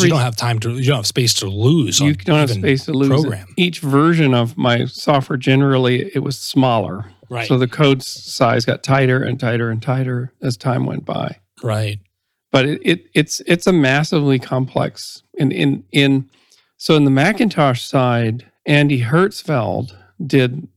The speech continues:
Speaker 1: the look and feel of the Mac O S.
Speaker 2: Mm-hmm.
Speaker 1: So at that time,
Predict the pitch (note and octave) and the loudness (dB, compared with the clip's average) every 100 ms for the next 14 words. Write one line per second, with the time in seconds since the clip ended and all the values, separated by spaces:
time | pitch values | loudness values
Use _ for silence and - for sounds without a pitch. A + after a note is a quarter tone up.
0 | F3 C#3+ - C#3 D3 A#2+ A2+ B2 D3 D3 | -20 -16 -10 -4 0 0 0 0 0 2
1 | C#3+ A#2+ G#2+ C#3+ B2+ B2 A#2+ B2 B2+ - | 2 0 0 2 2 0 -2 -2 -2 -2
2 | A#2+ A2 G#2+ A#2 A2 G2+ - - F3 C3 | 0 0 0 0 0 -4 -8 -6 0 0
3 | B2+ G#2 - _ - D3+ C#3 - D3 D3+ | 0 -4 -14 _ 0 2 4 0 0 0
4 | - D3 G3 G#3+ G3 D3 | 0 0 2 4 4 2